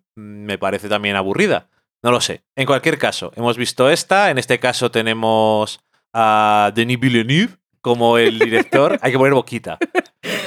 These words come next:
Speaker 2: Boquita de gatete.
Speaker 1: Sí. Denis Villeneuve, que la última película que vimos suya fue la ol-, anterior película que hizo, que era, eh, Arrival.
Speaker 2: Me gustó más Arrival que Blade Runner.
Speaker 1: Bueno, a mí también. Eh, pero bueno, Arrival, que está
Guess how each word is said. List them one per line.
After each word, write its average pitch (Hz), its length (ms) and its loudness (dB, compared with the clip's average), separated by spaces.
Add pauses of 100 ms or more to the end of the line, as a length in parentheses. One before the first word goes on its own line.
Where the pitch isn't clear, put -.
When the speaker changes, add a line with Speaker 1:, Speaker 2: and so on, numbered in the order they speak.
(300)
Speaker 2:
Boquita 233 320 0
de 233 80 2
gatete. 202 480 -2 (140)
Speaker 1:
Sí. - 320 -6
Denis 139 340 -2
Villeneuve, 151 560 2 (260)
que 107 1080 2
la 120 120 -2
última 113 220 0
película 110 540 0
que 110 100 -4
vimos 107 300 -2
suya 131 260 0
fue 123 180 0
la 113 120 2
ol-, 110 180 -2
anterior 110 460 0
película 107 320 0
que 110 80 -4
hizo, 143 200 0
que 101 180 -2
era, 95 600 0 (480)
eh, 110 160 0
Arrival. 120 500 0 (160)
Speaker 2:
Me 220 100 2
gustó 214 220 2
más 247 140 0
Arrival 233 380 2
que 240 100 -2
Blade 190 180 -2
Runner. 170 380 -8 (160)
Speaker 1:
Bueno, 123 260 2
a 123 60 0
mí 117 80 -4
también. 104 460 -2
Eh, 113 420 2
pero 110 160 2
bueno, 107 180 0
Arrival, 107 920 2 (180)
que 117 260 -2 (140)
está 131 80 2